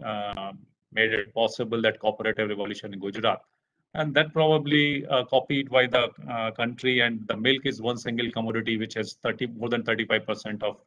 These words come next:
milk which is processed as on date. So that, that's the one single commodity has that much. Otherwise, we are, we are less than ten percent in almost all, less than, otherwise close to five percent, I'll say.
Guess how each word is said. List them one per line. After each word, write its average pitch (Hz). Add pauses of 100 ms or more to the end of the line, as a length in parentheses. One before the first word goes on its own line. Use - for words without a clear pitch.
(120)
milk 113
which 107
is 110
processed 110
as 101
on 95
date. 90 (720)
So 107
that, 117
that's 123
the 123
one 113
single 110
commodity 107
has 101
that 104
much. 104
Otherwise, 127
we 120
are, 123
we 117
are 117
less 110
than 117
ten 117
percent 113
in 117
almost 113
all, 101
less 110
than, 117 (360)
otherwise 127
close 135
to 127
five 117
percent, 104
I'll 104
say. 95